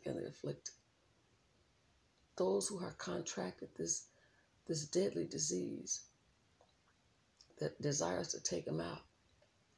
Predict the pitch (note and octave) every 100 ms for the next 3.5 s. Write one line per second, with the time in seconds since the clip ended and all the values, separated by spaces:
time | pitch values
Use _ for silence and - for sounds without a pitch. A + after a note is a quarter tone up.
0 | - - _ - - - - - - F#3+
1 | F3+ - A3+ A#3+ - E3 F3 F3+ - D3+
2 | E3 - - A3 A3 E3+ F3 F#3+ F#3 -
3 | G3 G#3 - G#3